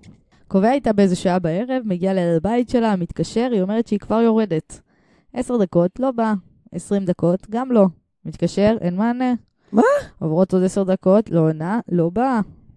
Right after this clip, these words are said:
Speaker 1: החלטתי לחכות עוד איזה רבע שעה, ואז, אה, לחזלש. כבר שם למטה ארבעים דקות, כן?
Speaker 2: וואו.
Speaker 1: אני מחכה, מתקשר, היא לא עונה.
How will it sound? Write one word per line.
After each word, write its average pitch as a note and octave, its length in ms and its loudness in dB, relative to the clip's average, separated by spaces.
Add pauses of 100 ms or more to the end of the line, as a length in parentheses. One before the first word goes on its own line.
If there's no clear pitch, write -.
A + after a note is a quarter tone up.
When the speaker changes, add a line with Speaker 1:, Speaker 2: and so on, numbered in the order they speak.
(840)
Speaker 1:
החלטתי - 460 -6
לחכות B3 480 0
עוד F3+ 120 0
איזה F#3 260 -2
רבע F#3+ 100 0
שעה, C#3 320 -6 (100)
ואז, F#3 300 -10 (100)
אה, F4+ 180 -12
לחזלש. F4+ 640 -6 (320)
כבר D#3 200 -6
שם G#3+ 200 -4
למטה A3 280 -2
ארבעים F#3+ 260 0
דקות, F#3 320 -4
כן? G3 240 -2 (440)
Speaker 2:
וואו. F3+ 280 0
Speaker 1:
אני F3+ 80 -4
מחכה, B3 500 0
מתקשר, A3 640 -2
היא F#3+ 120 0
לא G#3 160 2
עונה. E3+ 220 -6